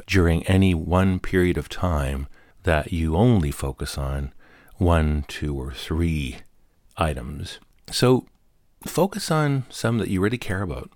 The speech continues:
and be bold about what you, uh, come up with. And for each of those one to three things on your list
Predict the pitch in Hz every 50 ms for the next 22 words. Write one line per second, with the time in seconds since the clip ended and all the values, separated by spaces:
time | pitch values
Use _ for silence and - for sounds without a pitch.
0 | _ - 104 92 95 131 127 120 - 101 104 104 101 101 104 104 98 98 101 87
1 | 76 82 82 78 - 85 85 - - - 87 85 82 - - - 82 85 80 -
2 | - 85 80 76 73 - - - 71 - - - - _ _ _ _ _ _ _
3 | - - 113 113 107 107 - - _ _ - - - 127 120 - - 165 170 170
4 | - - 151 135 110 110 98 98 98 98 101 101 - - - - - 98 101 107
5 | 110 107 101 98 90 - - 98 92 90 - - 98 92 92 90 87 87 85 -
6 | - 80 80 78 69 69 78 73 69 76 85 - - - - - - - - -